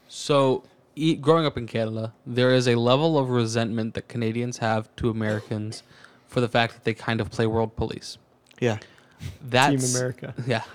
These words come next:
Speaker 1: That said, as much as they resent it, a-, and, and none of them will likely acknowledge this openly, they all know a great deal of the freedom that they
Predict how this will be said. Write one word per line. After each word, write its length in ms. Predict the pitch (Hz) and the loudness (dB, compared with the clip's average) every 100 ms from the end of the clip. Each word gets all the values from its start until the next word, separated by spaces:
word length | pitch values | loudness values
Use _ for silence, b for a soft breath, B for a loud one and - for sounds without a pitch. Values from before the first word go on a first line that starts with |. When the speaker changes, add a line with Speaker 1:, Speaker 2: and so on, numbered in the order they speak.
| - | -10
Speaker 1:
That 340 | 127 139 160 - | 2 4 4 2
said, 440 | - 196 131 123 B B B B B - | 0 2 2 0 B B B B B -2
as 160 | 123 | 0
much 200 | 143 156 | 2 0
as 80 | 170 | 0
they 100 | 160 | 2
resent 380 | 151 117 120 123 | 2 2 2 0
it, 180 | 101 - 50 _ _ _ _ _ - | -2 -4 -20 _ _ _ _ _ -8
a-, 180 | 107 - | -8 -4
and, 300 | 117 117 120 | 0 0 2
and 160 | 113 117 | 0 2
none 140 | 127 | 2
of 80 | 143 | 2
them 240 | 139 131 | 2 2
will 140 | 123 120 | 0 2
likely 460 | 117 117 123 117 120 | 0 -2 -2 -2 -2
acknowledge 720 | - 110 117 113 113 117 117 | -6 -8 -4 0 4 4 2
this 180 | - 110 | -2 -2
openly, 500 | 101 117 143 143 143 - b b | 0 0 0 -2 -4 -6 b b
they 80 | 120 | 4
all 220 | 139 175 | 6 6
know 380 | 151 123 113 120 B B _ | 4 4 4 0 B B _
a 100 | - | -4
great 400 | 113 135 147 139 | 0 2 2 2
deal 240 | 127 131 127 | -2 0 2
of 140 | 117 | 0
the 80 | 123 | -2
freedom 340 | 113 - 127 123 | -6 -2 0 0
that 120 | 113 | 0
they 240 | 127 127 | 2 2